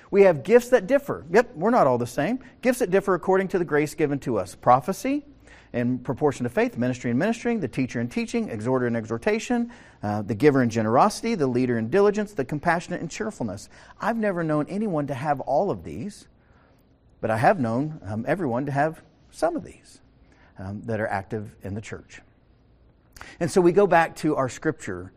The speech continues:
uh, that we're found, um, founding this series on. First, Second Timothy says this, "For God did not give us a spirit of cowardice," no, "but rather a spirit of power and of love and of self-discipline."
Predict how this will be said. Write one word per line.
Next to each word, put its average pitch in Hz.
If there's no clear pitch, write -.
uh, 104
that 117
we're 113
found, 131
um, 107
founding 131
this 104
series 135
on. 98
First, 135
Second 151
Timothy 110
says 135
this, 120
"For 143
God 185
did 139
not 202
give 185
us 151
a 151
spirit 135
of 127
cowardice," 104
no, 113
"but 170
rather 190
a 180
spirit 202
of 190
power 220
and 151
of 147
love 170
and 151
of 135
self-discipline." 127